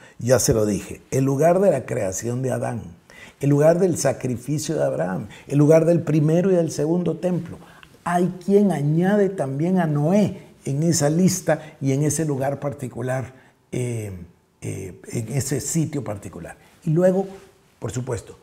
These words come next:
creen que ahí debe ser construido el tercer templo. Ahora, ¿de dónde salen estas ideas? Primero, ¿de dónde sale la idea del tercer templo? Y segundo, ¿de dónde sale que se refiere a uno que no existe todavía? Alguien me preguntaba,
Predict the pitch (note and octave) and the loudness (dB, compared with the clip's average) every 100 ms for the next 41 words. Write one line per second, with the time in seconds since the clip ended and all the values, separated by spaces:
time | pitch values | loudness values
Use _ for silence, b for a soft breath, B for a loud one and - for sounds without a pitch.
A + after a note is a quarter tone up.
0 | _ - D3 D#3+ D3+ - B2 A#2+ F#3+ A3 | _ -2 0 0 -2 -2 -2 0 -2 -2
1 | B2 A#2+ A2+ B2+ B2 A#2+ A2 A#2 A#2+ D3 | -4 -4 -4 -8 -10 -10 -12 -10 -6 -6
2 | D#3 B2+ G#2+ G#2 F#2 - F2 - - - | -6 -8 -8 -8 -14 -14 -16 -16 -20 -20
3 | - - B B B G3 F#3 F3 G3+ C4+ | -20 -20 B B B -2 4 6 8 8
4 | B3 F3+ - D3 A2+ A2+ A#2 - A#2 B2 | 8 6 4 -2 -2 -4 -6 -8 -10 -4
5 | D3+ D#3 G2+ B B B C3+ C3+ F3 A#3+ | 0 0 0 B B B -2 4 10 12
6 | A#3+ C#3 C#3 C#3+ C#3+ C#3+ C#3+ C3 B2+ C3 | 12 10 4 2 2 0 0 -2 -2 -2
7 | B2 A#2 A#2+ A2+ B2+ G2+ A#2+ G2 - D2 | -2 -4 -8 -6 -8 -4 -4 -4 -8 -20
8 | B B B B F3 - F3 D3 F#3 G3+ | B B B B 0 2 2 4 2 4
9 | A#3 G#3+ B B _ - C3+ C3+ C3+ D#3 | 4 2 B B _ -4 -2 0 0 -2
10 | - D3 D#3 G3+ B B B A#2+ - B2 | -2 -2 -2 -4 B B B -2 0 2
11 | A#2 C3 C3+ C#3+ C#3+ D3+ F3 C3+ A2 A2+ | 2 0 2 2 2 0 -2 -4 -6 -8
12 | - C3+ - A#2 C#3 C#3 E3+ B2+ - B | -6 -6 -6 -8 -6 -4 -2 -2 -4 B
13 | B B B - C3 C3+ C3+ C3 C#3 C#3+ | B B B -8 -4 -4 -6 -6 -4 -2
14 | G3+ F#3 G2 | 2 2 2